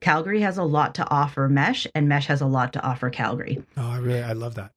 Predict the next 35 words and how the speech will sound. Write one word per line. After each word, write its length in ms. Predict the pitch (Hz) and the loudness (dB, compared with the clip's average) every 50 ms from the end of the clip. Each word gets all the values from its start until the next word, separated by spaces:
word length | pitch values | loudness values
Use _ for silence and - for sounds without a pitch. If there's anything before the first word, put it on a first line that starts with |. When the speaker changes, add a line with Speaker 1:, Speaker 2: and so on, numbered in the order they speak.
| _ _ - | _ _ -10
Speaker 2:
Mm-hmm. 400 | 135 139 - - 170 117 139 131 - - - _ - - - 165 - - - - - | -10 -8 -10 -10 -12 -12 -10 -12 -12 -14 -18 _ -6 -4 -2 -2 -2 -6 -12 -14 -4
That's 220 | - 170 160 - - | -2 0 0 2 2
interesting. 280 | 208 214 175 - 170 | 2 2 2 4 2
I 40 | 156 | 2
really 160 | 147 175 214 | 4 4 2
appreciate 300 | 214 - 180 170 135 143 | 2 0 -2 -2 0 0
it. 40 | 127 | 0
I'm 40 | 120 | 0
just 160 | 123 120 - | 0 0 0
thinking 400 | - 135 - - 127 117 113 113 - | -2 -4 -2 -2 -2 -2 -4 -4 -6
my 340 | 147 127 127 123 120 117 123 | -8 -6 -6 -4 -4 -2 -2
own 240 | 120 120 120 113 90 - - _ _ - - - - - | -2 -2 -4 -4 -6 -8 -14 _ _ -18 -18 -16 -16 -6
twenty 200 | - - 147 127 | 0 2 2 2
fourteen, 380 | - - 127 120 - 131 123 113 | 4 2 0 0 0 0 -2 -2
twenty 220 | - - 123 120 | -2 -2 -4 -2
fifteen, 300 | - - 123 - - 131 | -2 -4 -4 -4 -4 -4
I'm 60 | 110 98 | -6 -2
thinking, 320 | - 147 127 - 127 117 | -2 -2 -2 0 -2 -2
like, 180 | 113 107 110 120 | -2 -2 -2 -2
even 160 | 127 117 120 | 0 0 2
the 60 | 123 | 4
way 120 | 113 107 104 | 4 4 2
you 60 | 104 | 2
talk, 260 | - - 139 110 104 | 2 2 2 2 2
like, 180 | 110 107 101 - | 0 -2 -2 -2
going 200 | - 110 113 101 | 0 0 0 2
to 80 | 113 | 0
a 40 | 107 | 0
big 160 | 92 113 101 | 0 -2 -4
stadium 360 | - - 139 135 131 127 113 | 0 2 4 4 4 4 2
show 400 | 98 - - 117 107 107 104 101 - - - - - - - | 0 0 0 2 2 2 0 -2 -4 -8 -18 -20 -20 -16 -10
to 80 | - - | -8 -2
see 240 | - - 127 117 110 | 0 2 4 4 4
your 140 | 110 107 | 2 0
favorite 360 | 101 - 135 120 107 107 98 | 0 0 0 0 0 0 -2